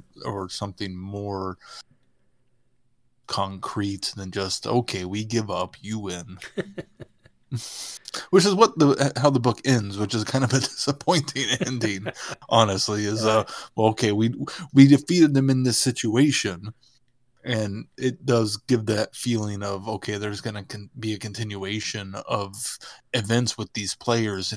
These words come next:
Speaker 1: trying to interfere and play their game.
Speaker 2: Right.
Speaker 1: But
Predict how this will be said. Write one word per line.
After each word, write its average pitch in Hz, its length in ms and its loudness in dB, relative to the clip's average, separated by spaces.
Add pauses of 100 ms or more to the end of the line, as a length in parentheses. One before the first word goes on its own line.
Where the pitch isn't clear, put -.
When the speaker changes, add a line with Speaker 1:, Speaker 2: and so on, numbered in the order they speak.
Speaker 1:
trying 104 280 0
to 104 100 -6
interfere 101 640 -8
and 98 340 -12 (460)
play 113 180 2
their 90 180 -6
game. 95 640 -6
Speaker 2:
Right. 101 260 -14 (1000)
Speaker 1:
But 113 380 4